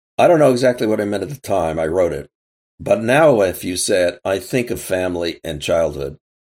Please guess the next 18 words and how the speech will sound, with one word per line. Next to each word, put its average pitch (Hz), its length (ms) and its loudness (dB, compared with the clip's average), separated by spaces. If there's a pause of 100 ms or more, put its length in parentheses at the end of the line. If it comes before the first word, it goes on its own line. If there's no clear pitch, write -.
Those 110 300 0
are 107 40 -2
the 104 120 -2
things 92 240 -4
that 87 80 -6
got 80 180 -4
me 80 100 -8
involved 80 340 -4
in 71 120 -14 (200)
climbing. 80 560 -8 (240)
I 92 100 4
didn't 113 200 -2
feel 113 280 -2
enabled. 104 500 -2 (580)
I 95 100 -2
didn't 104 180 -4
feel 98 240 -6
strong, 101 920 0